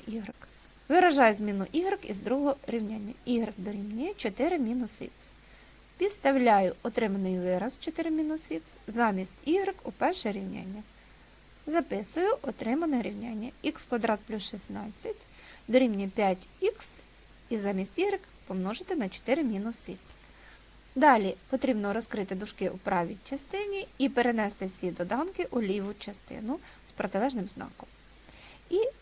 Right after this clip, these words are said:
е, я виконала т-, це одночасно, ви можете зробити це поступово. Уважно подивіться на перетворені вирази. П'ять ікс помножити на чотири — двадцять ікс, переношу у ліву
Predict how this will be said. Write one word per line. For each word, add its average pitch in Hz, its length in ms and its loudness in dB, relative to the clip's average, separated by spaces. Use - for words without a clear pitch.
е, 208 180 -2
я 285 180 6
виконала 240 440 2
т-, - 180 -10
це - 300 2
одночасно, 240 960 -4
ви 320 160 -2
можете 370 360 -2
зробити 262 540 -4
це 277 140 -4
поступово. 214 680 -6
Уважно 233 360 -4
подивіться - 580 -6
на 247 140 -2
перетворені 247 560 -2
вирази. 190 420 -4
П'ять 254 260 8
ікс 226 180 -2
помножити 202 440 -2
на 190 120 -2
чотири — 190 360 -4
двадцять 220 560 -4
ікс, 415 180 -4
переношу 214 640 0
у 226 60 -2
ліву 214 220 -6